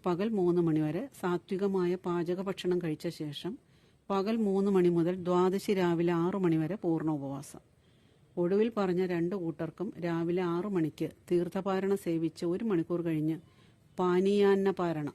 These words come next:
അതായത് കഞ്ഞിയും തോരനും കഴിച്ച് വ്രതം അവസാനിപ്പിക്കാം. അമാവാസ്യ ഉപാസന ഒരു നിഷ്ഠ പോലെ തുടർച്ചയായി ജീവിതത്തിൻ്റെ ഭാഗമായി പാലിക്കാനായാൽ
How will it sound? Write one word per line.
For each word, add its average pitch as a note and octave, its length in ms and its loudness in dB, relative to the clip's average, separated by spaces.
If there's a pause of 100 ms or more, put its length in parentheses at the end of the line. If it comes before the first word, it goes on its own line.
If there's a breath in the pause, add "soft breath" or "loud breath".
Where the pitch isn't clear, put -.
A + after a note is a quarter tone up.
(100)
അതായത് E3+ 440 -4
കഞ്ഞിയും F#3+ 540 -4
തോരനും D#3 440 -6
കഴിച്ച് D#3+ 340 -6
വ്രതം E3+ 340 -2
അവസാനിപ്പിക്കാം. C#3+ 760 -10 (760 soft breath)
അമാവാസ്യ G#3+ 640 0
ഉപാസന G#3 400 -2
ഒരു G3 220 -2
നിഷ്ഠ F3+ 260 -4
പോലെ F#3 260 -4
തുടർച്ചയായി F3+ 640 -6
ജീവിതത്തിൻ്റെ F3 600 -2 (100)
ഭാഗമായി F3+ 640 -4
പാലിക്കാനായാൽ E3 840 -6